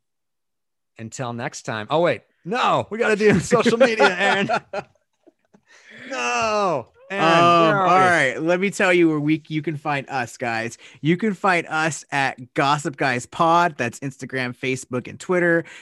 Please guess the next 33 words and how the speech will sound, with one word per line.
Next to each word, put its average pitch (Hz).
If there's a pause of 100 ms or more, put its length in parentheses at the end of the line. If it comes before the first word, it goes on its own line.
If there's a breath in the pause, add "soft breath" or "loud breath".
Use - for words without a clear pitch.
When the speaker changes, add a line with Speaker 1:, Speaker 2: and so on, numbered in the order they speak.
Speaker 2:
You 202
can 202 (100)
email 190
us 127 (120)
at 139
gossip 156
guys 139
podcast 143
gmail 151
dot 120
com. 202 (420 loud breath)
Uh, 135
ask 147
us 175
any 147 (120)
questions. 170 (400 loud breath)
Are 151
there 160
any 175
other 180
Trachtenberg 170
movies 165
you 208
wanna 143
see? 104 (380 soft breath)
Um, 135
and 147
then, 170
uh, 170
rate, 147
subscribe. 165 (340 soft breath)
We're 139
on 127